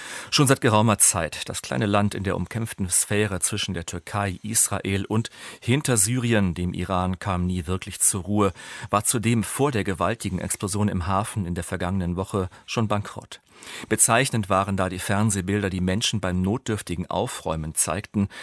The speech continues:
und daneben Soldaten und Polizisten, die rauchten, aber sich nicht die Hände schmutzig machten. Bürger ohne Staat allein gelassen und nun zunehmend wütender, nachdem das sprichwörtliche Pulverfass tatsächlich explodiert ist.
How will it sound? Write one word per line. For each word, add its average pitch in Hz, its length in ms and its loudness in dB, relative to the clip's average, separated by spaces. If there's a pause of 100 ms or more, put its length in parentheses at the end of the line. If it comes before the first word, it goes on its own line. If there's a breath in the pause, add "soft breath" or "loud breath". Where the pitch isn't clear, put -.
(200 loud breath)
und 127 140 0
daneben 135 340 4
Soldaten 104 520 4
und 101 120 -4
Polizisten, - 680 2
die 101 100 0
rauchten, 95 560 2
aber 101 240 -2
sich 104 200 -4
nicht - 420 -2
die 92 80 -4
Hände 107 240 -2
schmutzig - 440 -6
machten. - 400 -16 (380 loud breath)
Bürger 135 320 6
ohne 123 160 4
Staat 127 380 4
allein 113 320 2
gelassen 101 420 2
und 98 160 -4
nun 117 260 2
zunehmend 123 720 2
wütender, 98 520 2 (380 loud breath)
nachdem 104 420 -4
das 90 160 0
sprichwörtliche 95 800 -4
Pulverfass - 800 -4
tatsächlich 107 680 0
explodiert - 600 -8
ist. - 360 -6